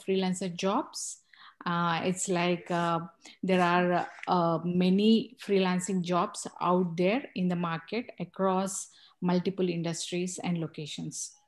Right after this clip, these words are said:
So some of the industries are education, healthcare, bookkeeping, and some of the freelancer jobs are like Scrum Master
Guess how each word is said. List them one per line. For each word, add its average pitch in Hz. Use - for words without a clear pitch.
So 185
some 190
of 190
the 220
industries 190
are 175
education, 170
healthcare, 170
bookkeeping, 175
and 180
some 180
of 175
the 185
freelancer 180
jobs 170
are 175
like 175
Scrum 170
Master 170